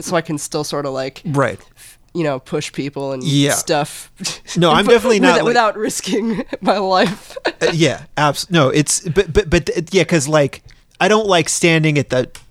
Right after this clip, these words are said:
Speaker 2: I don't like standing in the back because I like being close to the
Speaker 1: Yeah,
Speaker 2: band.
Speaker 1: I like, I like being up in, like, the energy of the sound.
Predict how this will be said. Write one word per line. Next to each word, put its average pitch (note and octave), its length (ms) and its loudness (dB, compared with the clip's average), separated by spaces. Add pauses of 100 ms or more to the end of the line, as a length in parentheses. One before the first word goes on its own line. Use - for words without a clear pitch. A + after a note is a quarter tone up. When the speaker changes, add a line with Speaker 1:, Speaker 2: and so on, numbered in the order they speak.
(380)
Speaker 2:
I - 60 0
don't A3 140 2
like F3 160 4
standing E3 360 2
in C#3+ 80 -2
the B2+ 80 -4
back D3+ 460 2
because C#3+ 180 -6
I C3+ 80 0
like C#3+ 260 2
being C3 180 -2
close C#3 300 0
to G#3+ 60 -6
the G#3 80 2
Speaker 1:
Yeah, G4 140 6
Speaker 2:
band. - 240 4
Speaker 1:
I - 20 2
like, - 200 -2
I C#4+ 80 0
like F4 240 -4
being D#4+ 220 0
up D4 180 2
in, C4 140 -2
like, A3+ 240 -2
the A3 180 2
energy G#3 560 0
of E3 400 -2
the E3 80 -4
sound. D#3 840 -2